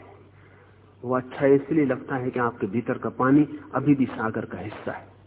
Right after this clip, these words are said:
आप जान के हैरान होंगे कि आपके शरीर के पानी में उतने ही तत्व हैं जितने सागर के पानी में, वैसा ही नमक, वैसे ही केमिकल्स, ठीक उसी अनुपात में।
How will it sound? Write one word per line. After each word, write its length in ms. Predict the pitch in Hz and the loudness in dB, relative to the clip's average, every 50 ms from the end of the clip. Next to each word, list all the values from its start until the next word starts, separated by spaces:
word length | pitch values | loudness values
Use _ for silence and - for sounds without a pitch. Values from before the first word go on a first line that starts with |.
| - - | -6 0
आप 140 | 131 139 143 | 0 2 2
जान 280 | 139 151 170 175 185 180 | 4 6 6 6 6 6
के 100 | - 165 | 4 4
हैरान 240 | 156 160 170 202 208 | 6 8 8 8 10
होंगे 260 | 170 139 131 131 135 - - - - - - - - - | 10 10 8 8 6 4 0 -6 -16 -16 -18 -18 -6 -2
कि 60 | 135 | 2
आपके 400 | 123 139 156 175 175 - - 160 | 4 6 6 6 6 6 4 4
शरीर 300 | 147 - 170 170 190 190 | 6 8 8 10 10 10
के 140 | 175 - 160 | 8 6 4
पानी 320 | 147 - 156 160 180 190 185 | 6 8 8 8 10 10 10
में 100 | 180 175 | 10 8
उतने 400 | 151 - 165 156 - 202 208 202 | 8 8 6 8 10 12 12 12
ही 140 | 160 165 | 12 10
तत्व 360 | 156 - 156 143 - - - 139 | 6 6 4 0 0 2 2 2
हैं 60 | 123 | 4
जितने 280 | 120 113 - 110 113 | 4 2 0 0 -2
सागर 320 | 107 - - 107 104 101 104 | -2 -2 -4 -4 -4 -4 -6
के 160 | - - 107 | -8 -8 -8
पानी 320 | 98 98 101 101 101 104 | -8 -8 -8 -10 -10 -10
में, 80 | 101 101 - - - - - - - | -12 -12 -14 -18 -20 -20 -12 -2 2
वैसा 340 | 123 147 160 156 - 170 151 | 6 6 6 6 4 2 2
ही 140 | 135 139 | 6 8
नमक, 520 | 127 123 123 127 139 143 139 - - - - - - - - - - - _ _ _ _ _ _ - - - - - - _ _ - 104 | 8 10 10 10 10 8 6 2 -6 -12 -14 -18 -20 -20 -20 -20 -20 -20 _ _ _ _ _ _ -20 -20 -20 -20 -20 -20 _ _ -10 -2
वैसे 360 | 101 113 131 139 135 - 135 | 2 4 4 4 4 2 2
ही 120 | 120 120 | 2 0
केमिकल्स, 580 | 107 - 127 110 107 107 104 104 95 95 98 - - - - - - - - - | 0 0 2 2 2 2 0 -2 -2 -4 -4 -6 -10 -16 -18 -20 -20 -18 -16 -2
ठीक 280 | - - 220 214 - - | 2 4 4 4 6 6
उसी 260 | - 180 - - 170 | 4 4 4 4 4
अनुपात 500 | - 139 127 117 - 110 104 98 - - | 6 6 6 6 4 2 0 -2 -4 -6
में। 120 | 95 - | -8 -8